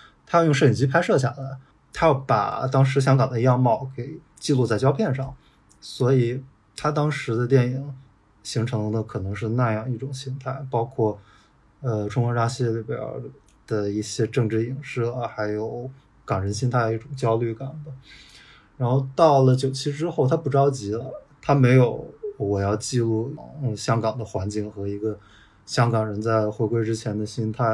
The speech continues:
的这么一个主观的意愿在了。然后他去了哪儿呢？他去了他记忆中一个美好的童年，一个离现在比较久远的香港。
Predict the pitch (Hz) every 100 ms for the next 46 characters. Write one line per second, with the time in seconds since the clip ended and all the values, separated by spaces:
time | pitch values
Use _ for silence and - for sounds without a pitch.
0 | 110 117 110 98 101 98 101 110 104 104
1 | 113 127 131 127 131 98 110 120 120 107
2 | - 135 117 110 113 - - 107 110 123
3 | 139 - _ _ 110 127 120 131 123 -
4 | 147 120 110 104 - 113 104 113 123 127
5 | - 135 120 113 107 101 - 143 135 151
6 | 123 110 123 104 104 - 127 - _ _
7 | 120 127 113 117 131 113 120 113 110 113
8 | 110 113 113 120 131 120 117 - - 127
9 | 139 127 120 107 113 127 113 175 123 135
10 | 131 120 123 127 135 -